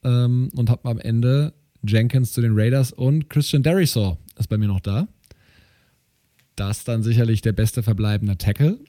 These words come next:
Ähm, du hast vorhin schon über ihn gesprochen. Ähm, six foot five, Gardemaß auf jeden Fall.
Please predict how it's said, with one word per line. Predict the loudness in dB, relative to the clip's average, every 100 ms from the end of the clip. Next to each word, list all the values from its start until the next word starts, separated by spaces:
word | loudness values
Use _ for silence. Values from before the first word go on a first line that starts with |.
| _ _ _
Ähm, | -2 0 2
du | 0
hast | 0
vorhin | 0 0
schon | -2
über | -2
ihn | -2 -2
gesprochen. | -4 0 2 4 2 -2 -12 _ _ _ _ _
Ähm, | -4 -2 -4 -8 -14
six | -14 -12 -6 -4
foot | -4 -4
five, | 0 2 0
Gardemaß | 0 0 2 2 0 -2
auf | -4 -2
jeden | -2 -2
Fall. | -2 0 0 -2